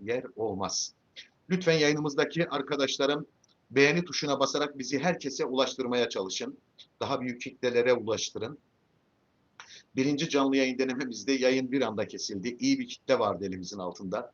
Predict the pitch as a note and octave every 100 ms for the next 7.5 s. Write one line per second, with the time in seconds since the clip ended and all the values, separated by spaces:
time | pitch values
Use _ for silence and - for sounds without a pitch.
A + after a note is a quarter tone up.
0 | _ _ G2+ A2+ - F#2+ F2 F2+ F#2+ F#2+
1 | F2 D2+ D#2+ - F#2 - _ - A#2+ C#3
2 | A2 E2 D2 B2+ - _ _ _ G2+ A2+
3 | C3+ C3 F2+ G2 F#2 C#3+ B2+ A2 G#2 B2+
4 | C3+ B2 - - G2+ - G2+ G2+ G#2+ C#3
5 | - _ _ _ - E3 - A#2+ - A2+
6 | B2 B2 B2+ A2 G#2 - F#2+ - B2+ D#3
7 | E3 C3+ - G2